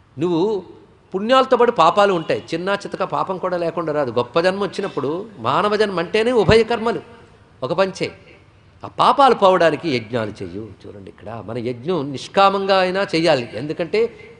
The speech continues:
నీ లోపల ఏ పాపాలు ఉన్నాయో నీకు తెలియదు. అందుకే యజ్ఞయాగాది సత్కర్మల ద్వారా పాపక్షయం చేసుకో. లేదు, నాకు కోరికలు లేవు, అయితే కోరిక లేకుండా చెయ్యి, అంతే. మా నీకు కోరిక లేకుండా చెయ్యి, పాపక్షయం అయిపోతుంది. మ-, పావనాని మనీషిణాం, ఇది రహస్యం.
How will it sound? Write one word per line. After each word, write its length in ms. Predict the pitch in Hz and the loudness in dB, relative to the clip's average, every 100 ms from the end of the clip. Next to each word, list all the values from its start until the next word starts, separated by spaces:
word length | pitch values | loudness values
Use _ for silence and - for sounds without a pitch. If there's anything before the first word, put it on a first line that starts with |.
| - - | -20 -10
నీ 140 | 131 | -4
లోపల 320 | 127 135 160 156 | 0 0 0 -2
ఏ 120 | 151 | -2
పాపాలు 400 | 185 175 175 170 | -2 -2 -4 -4
ఉన్నాయో 180 | 165 160 | -4 -6
నీకు 140 | 127 | -6
తెలియదు. 520 | 139 127 117 120 123 | -6 -6 -4 -4 -4
అందుకే 240 | 104 156 123 | -6 -4 -4
యజ్ఞయాగాది 680 | 117 151 160 151 139 127 | -4 0 2 2 0 -2
సత్కర్మల 540 | 120 156 - 190 170 143 | -6 -10 -2 2 2 0
ద్వారా 280 | 117 135 180 | -2 -2 0
పాపక్షయం 640 | 156 151 - - 131 123 | -2 -2 -6 -8 -8 -8
చేసుకో. 420 | 123 - - 143 101 - - - - - _ 175 | -12 -12 -8 -8 -8 -16 -20 -20 -20 -20 _ 6
లేదు, 200 | 233 220 | 6 6
నాకు 200 | 202 - - - - | 2 0 -12 -18 -4
కోరికలు 400 | - 233 240 233 | 6 8 8 6
లేవు, 260 | 196 196 131 - | 4 2 0 -2
అయితే 140 | 240 | 0
కోరిక 280 | 220 208 190 | 4 4 4
లేకుండా 360 | 156 147 123 | 2 2 -2
చెయ్యి, 240 | 110 95 87 - | -4 -8 -16 -18
అంతే. 200 | 117 113 | -14 -10
మా 120 | 120 185 | -4 -2
నీకు 280 | 190 - - - - _ _ _ _ | -2 -4 -12 -16 -20 _ _ _ _
కోరిక 280 | 151 202 226 | 2 2 6
లేకుండా 360 | 233 233 269 240 | 6 6 6 6
చెయ్యి, 180 | 202 | 4
పాపక్షయం 500 | 160 170 196 - 160 | 4 2 0 -2 -2
అయిపోతుంది. 840 | 139 117 117 117 147 139 107 98 98 | -2 -6 -10 -6 -4 -4 -6 -10 -12
మ-, 160 | 104 | -12
పావనాని 760 | 117 - 143 160 160 160 151 151 | -10 -2 2 4 4 2 2 0
మనీషిణాం, 680 | 143 156 143 143 147 151 127 | -2 -2 -4 -4 -2 -2 -4
ఇది 180 | 147 147 | -4 -2
రహస్యం. 560 | 127 156 - 160 139 | -2 -6 -10 -12 -12